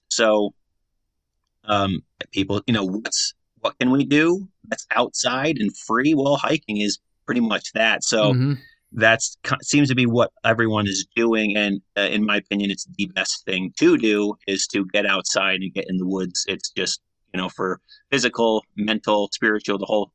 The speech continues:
Speaker 1: the whole shebang. So it, it makes a lot of sense why the Adirondacks, which is already super popular, um, has become even more popular this year, obviously with everything going on. So with that comes a lot of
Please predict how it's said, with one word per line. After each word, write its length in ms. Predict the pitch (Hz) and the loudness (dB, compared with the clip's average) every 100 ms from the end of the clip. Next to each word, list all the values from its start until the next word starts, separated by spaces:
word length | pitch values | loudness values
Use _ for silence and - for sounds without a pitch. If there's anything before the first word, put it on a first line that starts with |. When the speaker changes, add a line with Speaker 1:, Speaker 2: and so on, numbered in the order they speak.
| - | -18
Speaker 1:
the 80 | - | -2
whole 160 | 107 | -2
shebang. 520 | - 98 101 98 98 - - - _ | -2 -4 -2 -2 -2 -8 -20 -20 _
So 160 | - 120 | 0 2
it, 100 | 120 _ - | 2 _ -4
it 100 | 117 | 0
makes 260 | 127 135 - | 2 2 2
a 60 | |
lot 180 | 123 123 | 4 2
of 80 | 110 | 2
sense 440 | - 117 117 - | 2 2 2 -2
why 300 | 107 110 107 | 0 2 2
the 100 | 104 | 2
Adirondacks, 680 | 107 104 104 104 101 104 104 | 2 2 2 2 2 0 0
which 100 | 101 | -2
is 140 | 101 - | -2 2
already 500 | 143 151 123 127 117 | 4 6 6 4 4
super 380 | - - 120 107 | 0 0 0 -2
popular, 680 | - 110 104 110 101 98 92 _ - _ | -2 -2 0 0 2 0 -2 _ -20 _
um, 200 | 98 98 | 0 2
has 160 | 101 101 | 2 2
become 580 | 107 101 107 104 98 92 _ _ | 0 0 2 2 -2 -6 _ _
even 300 | 101 101 104 220 | -4 0 2 4
more 200 | 202 135 | 4 4
popular 480 | 113 101 - 101 98 | 0 0 -4 -4 -2
this 240 | 98 - 101 | -2 -2 0
year, 320 | 95 92 - _ _ _ - | 0 0 -4 _ _ _ -4
obviously 460 | 95 95 95 - 95 | -2 0 0 -2 -2
with 180 | 95 95 | -2 -2
everything 380 | 98 92 95 92 | -2 -2 -4 -2
going 300 | 95 90 90 | -2 -2 -2
on. 280 | 92 92 92 - - - | -2 -2 -4 -8 -20 -12
So 240 | - 135 127 | 0 2 4
with 220 | 123 117 107 | 2 0 -2
that 340 | 117 123 113 - - - | 2 2 2 -2 -14 -4
comes 500 | 113 110 107 107 - | 0 2 0 -2 -2
a 40 | 104 | -2
lot 280 | 104 104 | 0 2
of 120 | 104 | 0